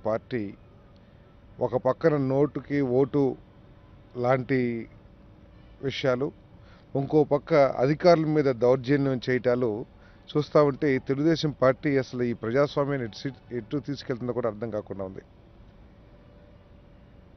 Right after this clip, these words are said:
ఏదో ప్రజల సమస్య విషయంలో ఆయన దౌర్జన్యం చేస్తామో లేకపోతే అధికారితో గట్టిగా మాట్లాడితే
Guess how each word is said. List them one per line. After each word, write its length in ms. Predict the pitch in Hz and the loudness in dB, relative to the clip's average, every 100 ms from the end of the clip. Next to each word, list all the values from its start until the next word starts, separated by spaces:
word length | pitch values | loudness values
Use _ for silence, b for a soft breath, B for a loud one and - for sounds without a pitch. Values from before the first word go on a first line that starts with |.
| - | -4
ఏదో 240 | 135 160 170 160 - | 4 10 10 8 0
ప్రజల 280 | 139 160 185 - | 2 4 4 4
సమస్య 360 | 165 165 - 165 | 2 2 2 0
విషయంలో 520 | 147 - 160 151 151 147 - - - - - - - - | 0 2 2 6 6 6 2 -14 -20 -20 -20 -20 -20 -6
ఆయన 240 | 127 143 139 | 2 2 2
దౌర్జన్యం 600 | 120 131 131 135 139 139 120 | 4 4 4 -2 0 -2 -2
చేస్తామో 360 | 127 - 139 | -4 -2 -2
లేకపోతే 280 | 135 113 135 131 120 - - - - - - - - - - - | -2 -2 -2 0 -4 -12 -20 -20 -20 -20 -20 -20 -20 -20 -20 -6
అధికారితో 560 | 120 131 147 143 123 135 | -4 -2 2 2 2 -2
గట్టిగా 300 | 117 110 135 120 | -2 -2 -4 0
మాట్లాడితే 540 | 120 120 123 107 185 | -2 0 -4 -2 -6